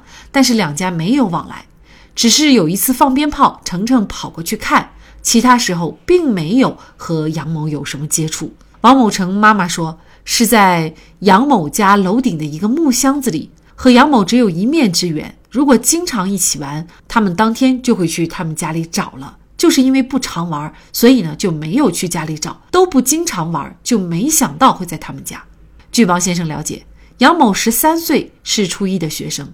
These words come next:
单亲家庭，他和外公外婆一起生活。除此之外，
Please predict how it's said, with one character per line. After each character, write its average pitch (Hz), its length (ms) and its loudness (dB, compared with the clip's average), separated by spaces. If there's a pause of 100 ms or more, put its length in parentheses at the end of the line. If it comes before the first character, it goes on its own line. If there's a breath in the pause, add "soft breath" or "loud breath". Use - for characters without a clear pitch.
(160)
单 190 160 -2
亲 180 200 -6
家 165 160 -6
庭， - 200 -18 (380 soft breath)
他 214 140 0
和 214 100 0
外 202 180 2
公 202 160 -4
外 196 140 0
婆 165 260 -6
一 170 120 -2
起 151 180 -4
生 190 260 -4
活。 - 280 -12 (280 soft breath)
除 - 160 -4
此 165 160 -4
之 160 140 -8
外， 156 220 -8